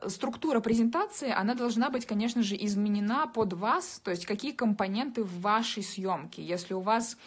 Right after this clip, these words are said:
история, там, не знаю, про руки, то, значит, должен быть слайд про ногти, там. Если у вас там история с животными, слайд про животные, то есть про животных. То есть задача объяснить,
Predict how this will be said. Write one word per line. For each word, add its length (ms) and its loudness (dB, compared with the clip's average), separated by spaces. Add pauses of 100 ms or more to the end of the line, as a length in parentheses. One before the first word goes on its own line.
(360)
история, 520 2
там, 160 -4
не 80 -2
знаю, 240 -2
про 420 2
руки, 440 2
то, 220 -2
значит, 400 -4
должен 300 0
быть 120 -4
слайд 380 -4
про 160 -2
ногти, 480 0
там. 240 -14 (540)
Если 380 0
у 60 4
вас 200 4
там 180 -2
история 340 0
с 40 -2
животными, 640 2
слайд 340 0
про 120 -4
животные, 640 -4
то 100 -14
есть 280 -14
про 100 -8
животных. 540 -6 (2250)
То 80 6
есть 100 6
задача 420 6
объяснить, 760 2